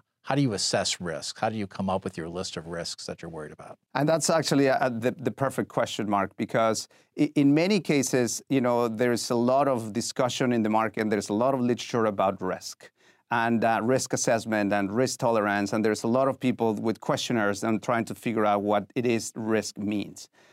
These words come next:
Speaker 2: Uh, for us in the professional money management is trying to understand what could go wrong. In many cases, this happens in everybody's life. You're trying to do something, no matter what it is.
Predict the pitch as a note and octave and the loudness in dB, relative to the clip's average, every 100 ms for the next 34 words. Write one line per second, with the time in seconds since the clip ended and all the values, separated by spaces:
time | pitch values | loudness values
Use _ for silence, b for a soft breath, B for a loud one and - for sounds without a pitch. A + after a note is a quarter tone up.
0 | b b - B2+ - - D3 F3+ A#3 - | b b -2 0 -2 0 2 4 4 2
1 | D3+ C3 A#2+ A#2 - B2 B2 B2 A#2 A#2 | 2 4 2 0 0 -2 0 0 2 2
2 | A2 A#2+ A#2+ - G#2 G2+ C3 B2+ A2+ - | 2 2 0 -2 -2 -2 0 2 0 -2
3 | _ _ - D#3+ D#3+ C#4+ G3+ E3+ D3 B2 | _ _ -6 0 4 4 4 4 4 2
4 | - B2+ B2 A2 B2+ C3+ - C#3 A#2 - | 0 0 2 0 0 -2 0 0 0 -2
5 | G#2 F#2 F2+ - - _ _ _ _ - | -2 -2 -4 -8 -16 _ _ _ _ 0
6 | C3 C3+ D#3 F3+ F#3 F3+ G#3+ F3 B2 - | 4 6 6 4 2 2 2 2 0 0
7 | B2 A2 A#2 B2 A2 A#2+ C3 B2 B2 A#2 | -2 0 -2 -2 0 0 0 2 2 2
8 | B2+ A2+ F2+ G#2+ - A2+ - A2 A2+ - | 2 0 0 -4 -4 -4 0 0 0 0
9 | A#2 A#2+ D#3 D3+ A2 G#2+ G#2 A2+ A2 A#2+ | -2 0 2 2 2 -2 -2 0 2 2
10 | B2 A#2+ B2+ C3 G2 - | 2 2 2 2 0 -2